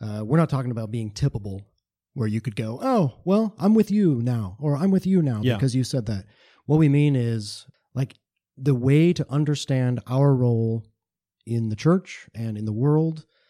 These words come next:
Speaker 1: is not always clear. It's not always obvious. You
Speaker 2: Yeah.
Speaker 1: have to, to exercise discernment as you're working through different things. It is clear that when you're in an argument with somebody about whether, uh, the Snopes scene was cool or not cool,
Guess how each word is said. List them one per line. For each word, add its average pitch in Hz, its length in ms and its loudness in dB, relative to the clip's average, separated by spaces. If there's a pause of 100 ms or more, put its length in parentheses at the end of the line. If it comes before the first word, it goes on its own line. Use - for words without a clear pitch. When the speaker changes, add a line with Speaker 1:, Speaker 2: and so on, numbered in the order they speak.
(480)
Speaker 1:
is 139 120 0
not 143 240 2
always 123 260 -2
clear. 82 360 -10 (120)
It's 110 160 -8
not 131 160 0
always 113 280 -6
obvious. 92 680 -10
You 120 200 -2
Speaker 2:
Yeah. 127 140 -2
Speaker 1:
have 139 160 -4
to, 127 180 -4 (640)
to 139 120 -2
exercise 123 400 -2
discernment 110 520 -4
as 107 220 -8
you're 107 120 -6
working 104 300 -8
through 98 400 -8 (100)
different 104 260 -6
things. 87 300 -10 (400)
It 180 120 2
is 202 180 6
clear 139 500 -4
that 113 100 -6
when 131 160 -2
you're 143 120 2
in 135 60 0
an 131 100 -2
argument 131 400 0
with 120 120 -6
somebody 117 320 -6
about 113 280 -6
whether, 117 480 -4 (120)
uh, 113 360 -8 (120)
the 123 100 -4
Snopes 127 400 -2
scene 123 300 -2
was 117 140 -4
cool 131 360 0
or 117 60 0
not 156 240 -2
cool, 113 380 -2